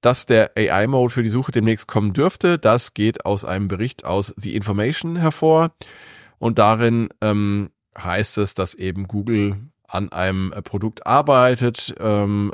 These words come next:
das es seinen Milliarden Nutzerinnen und Nutzern,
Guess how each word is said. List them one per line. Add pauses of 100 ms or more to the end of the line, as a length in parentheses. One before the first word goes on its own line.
(100)
das (240)
es
seinen
Milliarden
Nutzerinnen
und
Nutzern,